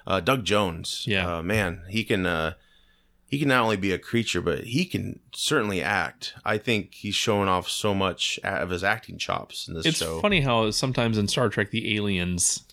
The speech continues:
Speaker 1: Yeah.
Speaker 2: can steal the show from an acting perspective,
Speaker 1: <laughs> Yeah.
Speaker 2: you know, um, 'cause you have to rely a, a lot on makeup and effects and all that sort of stuff. But, uh,
Speaker 1: And he's good at that.
Speaker 2: yeah, he's so good at it, you know, and, um, he was just,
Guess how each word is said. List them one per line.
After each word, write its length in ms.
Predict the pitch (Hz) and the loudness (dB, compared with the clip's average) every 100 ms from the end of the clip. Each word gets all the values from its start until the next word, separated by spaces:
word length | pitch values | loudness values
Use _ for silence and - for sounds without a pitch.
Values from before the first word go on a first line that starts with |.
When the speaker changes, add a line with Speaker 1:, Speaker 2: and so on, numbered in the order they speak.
| - | -4
Speaker 1:
Yeah. 220 | 127 113 - - - | 2 2 0 -14 -4
Speaker 2:
can 160 | 123 107 | 0 2
steal 340 | - 135 110 | 2 4 4
the 100 | 101 | 4
show 380 | - - 104 98 | 2 4 4 4
from 240 | - 98 95 | 2 0 0
an 100 | 95 | 0
acting 440 | 95 95 107 104 | -2 -2 -6 -6
perspective, 680 | 117 110 - 110 - 120 123 | -6 -6 -4 -2 0 0 0
Speaker 1:
<laughs> 60 | - | -2
Yeah. 60 | 135 - - - _ | -4 -4 -20 -20 _
Speaker 2:
you 140 | 127 110 | 0 2
know, 220 | 110 113 | 2 2
um, 800 | 113 107 98 92 95 104 107 120 _ _ - | 0 0 0 -2 -4 -8 -8 -10 _ _ -4
'cause 140 | 123 | 2
you 60 | 131 | 2
have 80 | 135 | 4
to 80 | |
rely 260 | 110 98 98 | 2 2 2
a, 140 | 92 - | 0 -2
a 60 | |
lot 300 | 95 92 98 | 0 2 2
on 200 | 92 90 | 0 -2
makeup 380 | 90 90 110 95 | -2 -4 -4 -6
and 80 | 101 | -8
effects 400 | 92 101 95 - | -6 -4 -4 -4
and 80 | 98 | -2
all 120 | 92 | -2
that 180 | 92 98 | -2 -2
sort 160 | - 95 | -2 -2
of 60 | |
stuff. 300 | 92 - 107 - | -2 -4 -6 -6
But, 300 | 110 - - | -8 -4 -2
uh, 220 | 104 98 | 0 -2
Speaker 1:
And 100 | 95 | -2
he's 120 | 107 | -2
good 180 | - 104 | 0 0
at 120 | 92 | 0
that. 260 | 92 82 - - | -4 -6 -8 2
Speaker 2:
yeah, 120 | 202 | 8
he's 180 | 233 156 | 8 8
so 140 | 185 214 | 6 6
good 180 | 160 | 6
at 160 | 117 92 | 4 2
it, 160 | 95 123 | 0 2
you 160 | 117 | 2
know, 220 | 113 123 | 4 4
and, 320 | 127 107 104 104 | 4 4 4 4
um, 460 | 104 101 95 92 - _ _ _ _ | 4 4 0 -4 -8 _ _ _ _
he 180 | - 123 | -2 4
was 160 | 147 131 | 4 4
just, 600 | 147 131 - - - | 4 2 -2 -4 -4